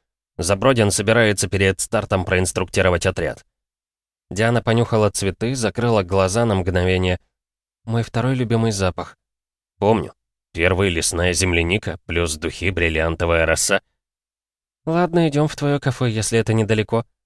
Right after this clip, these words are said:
Диана огляделась. «Я здесь ни разу не была, надо же. Так вас хочет инструктировать сам Забродин?» Дарислав кивнул, беря её под руку. Иван Джаггер Забродин занимал в правительстве России пост вице-премьера по космическому предпринимательству,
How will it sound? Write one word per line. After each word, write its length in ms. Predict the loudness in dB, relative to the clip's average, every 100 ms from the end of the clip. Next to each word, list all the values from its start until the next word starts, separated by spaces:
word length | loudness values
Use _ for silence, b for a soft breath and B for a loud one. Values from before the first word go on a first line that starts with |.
| _ _ -4
Диана 340 | 2 4 4
огляделась. 600 | 2 0 0 0 0 -2 -8 _ _ _ -6
«Я 180 | -2 -2
здесь 300 | 0 -2 0
ни 100 | 2
разу 240 | 2 2
не 120 | 2
была, 320 | 2 2 0 -2
надо 280 | -2 -2
же. 140 | -4 -6 _ _ _ _ -8
Так 160 | -2
вас 160 | -2 0
хочет 340 | -2 -2 0
инструктировать 680 | 0 0 -4 -2 0 0 0
сам 260 | 0 0 0
Забродин?» 520 | 0 2 0 0 -4 _ _ _ _ _ _ -8
Дарислав 540 | 0 0 2 2 0
кивнул, 380 | 0 2 2 2
беря 280 | 2 0 0
её 320 | -2 -4 -4
под 300 | -2 -2 0
руку. 280 | -2 -2 -6 _ _ _ _ _ -4
Иван 420 | -2 2 2 2
Джаггер 460 | 0 0 0 0 0
Забродин 580 | 0 0 2 2 2 2
занимал 380 | 2 2 2
в 100 | 0
правительстве 580 | 0 0 0 -2 -2 0
России 380 | 0 0 0 -2
пост 340 | 0 -2 0
вице-премьера 720 | -2 -2 -2 0 0 2 0 0
по 120 | -2
космическому 720 | -2 0 0 0 0 0 0
предпринимательству, 1040 | 0 -2 -2 0 2 2 0 -2 0 -2